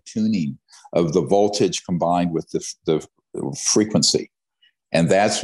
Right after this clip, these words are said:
that's where you get some va-, very major breakthroughs. And those principles, if they're understood, and you look at these, uh, technologies that have come and gone for a hundred years,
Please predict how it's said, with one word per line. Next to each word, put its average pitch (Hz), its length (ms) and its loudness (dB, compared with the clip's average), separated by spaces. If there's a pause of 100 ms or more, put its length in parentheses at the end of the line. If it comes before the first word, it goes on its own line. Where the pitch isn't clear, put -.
that's 95 300 2
where 98 100 2
you 92 120 2
get 87 180 -2
some 85 200 -4
va-, 73 260 0
very 85 240 2
major 73 320 -2
breakthroughs. - 600 -2
And 80 100 0
those 98 200 2
principles, 85 640 0
if - 100 -4
they're 80 180 -2
understood, 80 640 -2 (480)
and 95 100 0
you 92 180 2
look 120 200 2
at 92 100 -4
these, - 420 -6 (160)
uh, 82 220 0 (120)
technologies 90 680 -2
that 90 80 0
have 78 180 -4
come 87 120 0
and 73 180 -6
gone 110 240 2
for 85 160 2
a 80 40 -2
hundred 82 260 -2
years, 78 420 0